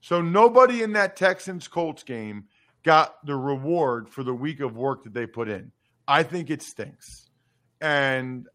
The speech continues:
uh, I understand what they're trying to do. And obviously it wouldn't have mattered even if it was, you know, first team to score gets it. But I still think there should be a better process to decide an outcome.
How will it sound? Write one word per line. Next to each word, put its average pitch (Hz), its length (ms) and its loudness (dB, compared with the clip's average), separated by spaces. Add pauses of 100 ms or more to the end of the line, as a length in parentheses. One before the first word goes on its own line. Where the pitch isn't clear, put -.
uh, 117 300 -2
I 139 160 0
understand 156 280 -6
what 151 80 -6
they're 143 120 -8
trying 143 240 0
to 131 100 -4
do. 196 380 -6 (800)
And 143 180 0 (120)
obviously 147 540 -4
it 143 100 -6
wouldn't 143 220 -4
have 131 80 -4
mattered 135 420 2
even 131 160 -6
if 127 100 -6
it 135 60 -8
was, 120 340 -10 (480)
you 123 120 -6
know, 120 200 0
first - 480 -6
team 135 220 -6
to 123 60 -8
score 131 580 -2 (240)
gets 123 320 0
it. 190 200 -2 (460)
But 139 420 4 (520)
I 147 160 -2
still 151 260 -2
think 139 240 -4
there 127 140 -4
should 120 180 -12
be 120 100 -4
a 113 60 -2
better 110 240 -2
process 123 720 -4 (440)
to 135 100 -8
decide 123 720 2
an 113 140 -8
outcome. 95 440 -10